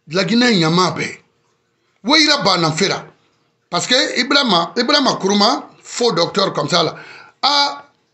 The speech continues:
a, a Moura Banguera Birama, Kassori n'a pas Alpha n'a pas Mais n'a pas Mais n'a pas Naga fala ka mge ka bangira bira en Guinée, a fala ma.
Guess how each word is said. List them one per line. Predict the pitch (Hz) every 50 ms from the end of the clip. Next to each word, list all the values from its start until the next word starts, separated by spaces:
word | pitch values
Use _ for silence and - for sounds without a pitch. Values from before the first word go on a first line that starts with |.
| _ _ _ _ _ _ _ _ _ _ -
a, | - - - - -
a | -
Moura | 196 214 226 269 294 311 -
Banguera | 240 226 220 214 262 254 233 277
Birama, | 269 151 220 220 185 160 147 165 220 - - - _ _ _ _ _ _ _ _ _ _ _ _ _ _ _ _ _ _ _ _ _ _ _ _ _ _ -
Kassori | - 208 208 - 277 277 285
n'a | 277
pas | 247 214 196 196 202 208 185 - - 180 196 254 285 - - - _ _ _ _ _ _ _ _ _ _ _ _ _ _ _ -
Alpha | 269 285 240 285 285 285
n'a | 269 254
pas | 214 170 165 175 180 - - - 143 117 110 - - _ _ _ -
Mais | 190 233
n'a | 262 269 277
pas | 285 330 349
Mais | 349
n'a | 277 220 202
pas | 220 240 220 165 160 165 175 170 180 226 277 - - - _ _ _ _ _ _ _ _ _ -
Naga | 190 226 254 294 330 320 320
fala | 240 233 220 214
ka | 202 247 277 277
mge | 240 220 - 269 240
ka | 196 220 240 180
bangira | 175 - - - - - -
bira | - 175 165 156
en | 151 156 143
Guinée, | 139 202 208 220 262 285 277 - - - - _ _ _ _ _ _ -
a | - 269 269
fala | - - 285 285 285
ma. | 247 160 - -